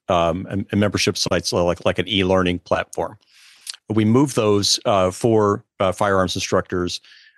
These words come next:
uh, into the Essentials plan. And then, uh, we got the bright idea to, uh, preload, uh, uh, kind of, uh, white labeled,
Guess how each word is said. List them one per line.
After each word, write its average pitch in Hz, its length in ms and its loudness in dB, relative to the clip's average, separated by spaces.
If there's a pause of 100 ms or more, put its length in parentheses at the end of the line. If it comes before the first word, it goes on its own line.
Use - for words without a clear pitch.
uh, 92 260 0
into 104 320 0
the 90 140 2
Essentials 98 520 0
plan. 139 460 -2 (480)
And 104 200 0
then, 117 500 0
uh, 98 420 2 (120)
we 110 160 0
got 101 200 0
the 104 100 0
bright 98 280 2
idea 92 720 2
to, 90 500 0 (420)
uh, 95 180 0 (540)
preload, 113 840 2 (280)
uh, 98 320 -2 (400)
uh, 95 360 -4 (600)
kind 95 140 -2
of, - 160 -4
uh, 87 260 2 (280)
white 101 260 -2
labeled, 98 480 0